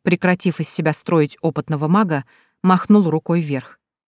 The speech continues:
«Канат от дерева к дереву видите?» Но все остальные головами замотали.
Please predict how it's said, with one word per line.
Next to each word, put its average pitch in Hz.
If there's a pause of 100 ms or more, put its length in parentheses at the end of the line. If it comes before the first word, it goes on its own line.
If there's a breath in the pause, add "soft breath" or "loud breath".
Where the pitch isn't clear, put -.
(1040)
«Канат 208
от 151
дерева 156
к 160
дереву 147
видите?» 185 (800)
Но 185
все 190
остальные 196
головами 175
замотали. 135